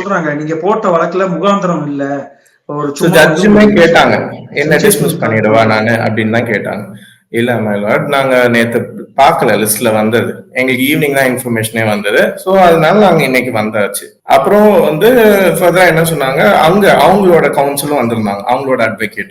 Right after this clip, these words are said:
Speaker 2: லோகேஷ் கனகராஜ், அவங்களோட, ஆ, அட்வொகேட் வந்து ஆன்லைன்ல வந்திருந்தாங்க சென்னையில இருந்து. So, அவங்க என்ன சொன்னாங்க,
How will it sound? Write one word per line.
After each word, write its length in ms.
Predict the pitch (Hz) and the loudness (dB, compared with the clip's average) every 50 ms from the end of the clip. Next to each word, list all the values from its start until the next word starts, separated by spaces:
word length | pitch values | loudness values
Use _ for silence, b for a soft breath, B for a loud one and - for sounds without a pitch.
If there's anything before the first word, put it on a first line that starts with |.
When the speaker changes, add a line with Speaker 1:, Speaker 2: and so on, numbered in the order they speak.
| - _ | -14 _
Speaker 2:
லோகேஷ் 420 | 131 135 131 - 143 123 - - | -6 -6 -6 -6 -6 -10 -10 -10
கனகராஜ், 340 | 120 117 117 113 139 165 160 | -10 -6 -2 0 0 2 2
அவங்களோட, 480 | 165 160 160 165 160 156 - 131 - 139 | 2 2 2 2 2 2 0 -2 -2 0
ஆ, 400 | 131 127 123 123 123 123 120 120 120 117 117 117 | 2 2 4 4 4 4 4 4 4 2 2 0
அட்வொகேட் 440 | 117 117 127 123 127 123 120 117 - | 0 -2 -6 -6 -6 -8 -10 -10 -6
வந்து 100 | 165 208 | -2 0
ஆன்லைன்ல 480 | 185 160 170 180 180 175 170 151 139 131 | 2 2 2 0 0 0 0 0 0 0
வந்திருந்தாங்க 580 | 143 151 131 120 113 113 110 107 101 95 104 | -2 -2 -2 -2 -6 -6 -6 -6 -6 -6 -8
சென்னையில 440 | 104 - 120 113 113 110 107 101 92 | -10 -12 -10 -6 -6 -6 -6 -6 -8
இருந்து. 220 | - - _ _ _ _ _ _ _ _ _ _ _ | -16 -20 _ _ _ _ _ _ _ _ _ _ _
So, 160 | - - 170 | -4 0 2
அவங்க 260 | 156 156 180 202 208 202 | 4 4 4 4 2 2
என்ன 180 | 185 180 170 | 2 2 0
சொன்னாங்க, 400 | 180 185 170 165 160 143 139 139 | 0 -2 -2 -2 0 0 0 2